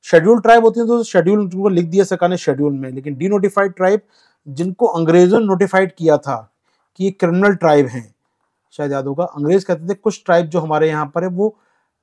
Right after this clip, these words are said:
नोटिफाइड ट्राइब बोलते थे, ये क्रिमिनल ट्राइब है, ये लूटपाट करते हैं, रास्ते में लूटते हैं चीज़ों को, ठीक है, इनको नोटिफाइड ट्राइब कहते थे अंग्रेज।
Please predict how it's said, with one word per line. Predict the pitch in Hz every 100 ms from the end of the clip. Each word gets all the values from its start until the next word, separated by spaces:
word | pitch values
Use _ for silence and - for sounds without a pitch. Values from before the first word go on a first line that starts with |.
| _
नोटिफाइड | 147 151 170 214 190 185
ट्राइब | 175 170 156
बोलते | 151 170
थे, | 175 202
ये | 185 202
क्रिमिनल | 180 170 185
ट्राइब | 170 143 131 127
है, |
ये | 139
लूटपाट | 143 185 - 170 170
करते | 156 131 -
हैं, | 139
रास्ते | 135 131 -
में | 147
लूटते | 170 175 180
हैं | 151 139
चीज़ों | 139 123 127
को, | 120 117 107 _ _ _ _ _ _
ठीक | 202 185
है, |
इनको | 160 147
नोटिफाइड | 165 147 147 165 196 190 185
ट्राइब | - 165
कहते | 160 131
थे | 151
अंग्रेज। | 139 160 208